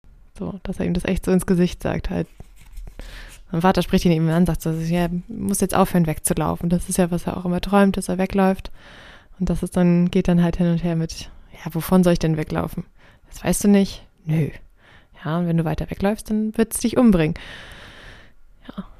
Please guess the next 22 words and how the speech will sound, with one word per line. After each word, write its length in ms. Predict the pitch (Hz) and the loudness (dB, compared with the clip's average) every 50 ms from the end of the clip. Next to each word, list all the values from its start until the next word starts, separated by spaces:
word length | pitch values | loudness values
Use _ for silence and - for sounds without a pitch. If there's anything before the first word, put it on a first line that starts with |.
| - - - - - - - - - | -20 -20 -20 -20 -20 -20 -20 -14 -10
Und 140 | - 190 - | -8 -4 0
dann, 260 | 190 185 180 185 180 - - - | 0 2 2 0 -2 -4 -6 -8
das 140 | - 170 - | -8 -8 -4
Problem 380 | - - 208 208 226 240 233 226 | 0 0 4 6 6 6 6 6
ist 100 | 214 - | 4 2
eben 240 | - - 202 208 208 | 2 4 6 6 8
nicht, 340 | 208 208 208 - - - - - - - - - - - - - | 8 6 4 2 -4 -12 -14 -16 -18 -20 -20 -20 -20 -16 -4 0
dass, 400 | 196 190 185 - - - - - - - - - - - - - - - - - - - _ - - - _ _ - - - _ _ _ _ | 0 0 0 -2 -6 -8 -12 -14 -16 -20 -20 -20 -20 -20 -20 -18 -18 -18 -20 -20 -20 -20 _ -20 -20 -20 _ _ -20 -20 -20 _ _ _ _
dass 200 | - 190 - - | -10 -10 -6 -2
Dante 400 | - 185 185 190 196 - 196 185 | 0 2 2 2 2 2 2 4
mit, 320 | 180 175 180 - - - - | 4 2 0 -2 -6 -4 0
äh, 160 | 190 180 175 | 0 0 2
in 80 | - 196 | 2 2
dich 200 | 220 233 - - | 2 0 0 0
verliebt 300 | - 208 208 208 - - | 0 0 0 -2 -2 -4
ist, 140 | 202 - - | -6 -2 0
sondern 380 | 196 196 190 185 185 185 196 - | 2 2 2 2 0 -2 -4 -6
das 120 | - - | -10 -8
Problem 380 | - - 175 170 185 185 185 175 | -4 -2 0 2 2 2 2 0
für 140 | - - | -2 -6
dich 280 | 156 156 165 165 - - | -4 -4 -4 -4 -6 -8
überhaupt 520 | - - 175 160 170 170 170 - - - | -6 -4 -4 -2 -4 -6 -6 -8 -14 -16